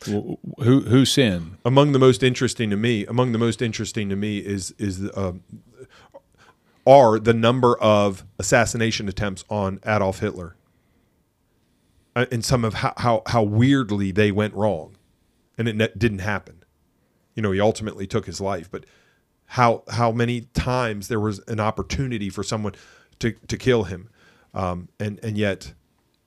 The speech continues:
Speaker 2: sliding a briefcase under an oak table of a, of a, uh, oak leg of a conference table, and it spares his life. Blows up and kills people and wounds people and spares his life. And why does God not just take that evil, evil man out?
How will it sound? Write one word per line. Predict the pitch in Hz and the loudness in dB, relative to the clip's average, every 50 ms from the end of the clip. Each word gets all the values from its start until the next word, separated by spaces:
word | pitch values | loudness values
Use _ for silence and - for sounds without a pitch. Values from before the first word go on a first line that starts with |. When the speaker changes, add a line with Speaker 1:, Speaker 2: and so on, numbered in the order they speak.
| _ _ - | _ _ -10
Speaker 2:
sliding | - - - 117 117 117 113 113 110 | -6 2 4 6 6 6 4 2 -4
a | 98 | 0
briefcase | 90 113 120 113 - - 113 101 95 - 113 | 2 2 2 2 0 -2 -4 -4 -2 -4 -4
under | 104 101 101 104 | -4 -2 -2 -4
an | 101 - | -4 -2
oak | - 120 120 117 - - | 2 2 2 2 0 -4
table | - 120 120 117 101 101 98 | -2 -2 -2 -2 -2 -4 -4
of | 95 90 | -4 -4
a, | 101 | -6
of | 92 107 107 98 101 | -6 -6 -6 -6 -4
a, | 95 92 92 - _ _ - - _ _ - | -6 -6 -8 -12 _ _ -20 -20 _ _ -8
uh, | 101 101 - 98 104 101 - - | -8 -6 -6 -8 -10 -10 -6 -2
oak | 123 123 120 120 127 127 - _ - | 0 0 0 0 -4 -12 -12 _ -10
leg | 113 104 110 120 131 139 127 117 107 101 | -6 -2 2 2 4 4 2 0 -2 -4
of | 107 95 | -4 -6
a | 95 | -6
conference | - - 131 117 110 - - 107 95 92 - | -6 -6 -6 -6 -6 -6 -8 -8 -8 -8 -8
table, | - - 123 123 113 - 78 73 - _ _ _ _ _ _ _ _ _ _ _ - | -6 -4 -4 -4 -4 -4 -8 -12 -14 _ _ _ _ _ _ _ _ _ _ _ -10
and | 104 104 | -8 -8
it | 98 - | -8 -8
spares | - - 113 101 95 95 - | -8 -4 -4 -2 -2 -4 -6
his | 104 90 87 | -8 -10 -10
life. | 95 90 82 80 - - _ _ _ _ _ - | -10 -12 -12 -14 -18 -20 _ _ _ _ _ 0
Blows | - 123 123 120 110 | 4 4 4 6 4
up | 120 113 - - | 2 0 -2 -4
and | 107 92 92 - _ _ _ _ _ _ _ _ | -16 -18 -18 -20 _ _ _ _ _ _ _ _
kills | - 131 127 117 - | 0 2 2 2 2
people | - 131 120 - 110 110 | -2 -2 -2 -2 -4 -6
and | 101 98 104 | -6 -4 -2
wounds | 117 123 117 104 | -4 -4 -4 -4
people | - 117 113 - - 107 101 | -8 -8 -8 -6 -6 -8 -6
and | 98 95 92 - | -6 -8 -10 -16
spares | _ - - 113 110 107 104 98 - _ _ - | _ -4 0 2 2 2 2 -2 -6 _ _ -10
his | 107 101 87 92 | -10 -8 -8 -6
life. | 95 95 87 - _ _ _ _ _ _ _ _ _ _ _ _ _ _ _ _ _ _ _ _ - | -8 -8 -10 -12 _ _ _ _ _ _ _ _ _ _ _ _ _ _ _ _ _ _ _ _ -8
And | - 113 113 | -6 -2 2
why | 113 110 117 123 | 2 4 4 4
does | 120 117 101 | 2 0 -2
God | - 117 107 107 104 | 0 0 0 0 0
not | 101 98 92 92 | -2 -6 -6 -6
just | 101 98 - - - | -8 -8 -8 -6 -6
take | - - 120 107 - | -4 -2 -2 -4 -2
that | 113 104 104 - | -4 -4 -4 -4
evil, | 120 110 104 98 104 110 - | -4 -4 -4 -4 -4 -8 -6
evil | 107 104 98 98 98 | -6 -6 -4 -4 -4
man | 95 98 95 95 90 | -6 -4 -6 -6 -8
out? | 82 85 90 80 73 - _ | -8 -10 -12 -14 -14 -16 _